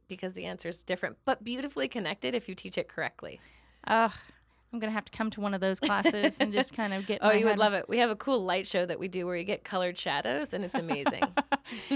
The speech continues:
Speaker 2: And you're like, "Is this cyan or is this <laughs>
Speaker 1: Yeah,
Speaker 2: pink?"
Speaker 1: it's true. You do get a cyan, magenta, and yellow shadow when you do this light show.
Speaker 2: Oh, my
Speaker 1: And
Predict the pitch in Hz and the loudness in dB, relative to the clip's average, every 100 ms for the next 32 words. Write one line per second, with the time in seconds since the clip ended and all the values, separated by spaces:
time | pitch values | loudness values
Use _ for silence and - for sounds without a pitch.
0 | 247 240 233 196 202 - 185 - 202 196 | 0 0 0 -2 -6 -10 -14 -12 -10 -8
1 | 180 185 190 277 285 254 240 294 - 339 | -8 -8 -8 -4 -2 0 2 4 4 4
2 | 359 - 349 320 214 311 285 - 339 370 | 4 2 0 -2 2 6 6 4 4 4
3 | 247 233 294 277 254 214 - 208 214 233 | 4 2 2 2 2 2 2 2 2 2
4 | 233 208 208 - 208 196 190 185 190 - | 0 2 0 2 0 0 0 0 0 2
5 | 185 185 180 175 180 185 175 - 156 165 | 0 0 -2 -4 -6 -4 -4 -2 -4 -2
6 | - 240 349 381 370 339 | 0 2 4 2 0 -4